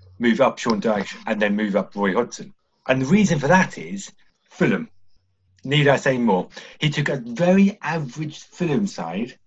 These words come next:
and became runners-up in the uefa Cup. Okay? They were, they way, way, way overshot what they should be doing. Um, that was in two thousand and ten,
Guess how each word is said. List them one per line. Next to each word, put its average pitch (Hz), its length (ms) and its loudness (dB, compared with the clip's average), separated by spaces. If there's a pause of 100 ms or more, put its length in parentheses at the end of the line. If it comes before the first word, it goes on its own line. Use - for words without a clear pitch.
(260)
and 117 120 -2
became 123 480 -2
runners-up 131 640 -2
in 113 100 -6
the 104 140 -4
uefa 107 300 -6
Cup. - 240 -12 (720)
Okay? 113 340 -2 (720)
They 123 180 4
were, 110 380 6 (300)
they 120 220 2 (300)
way, 135 580 4
way, 123 260 2
way 113 400 2
overshot 95 460 -4
what 95 80 -8
they 90 100 -6
should 90 200 -8
be 92 100 -6
doing. 95 320 -8 (800)
Um, 98 260 -4 (120)
that 127 180 0
was 113 100 0
in 113 60 0
two 120 120 -10
thousand 113 280 0
and 104 180 -6 (180)
ten, 190 600 -2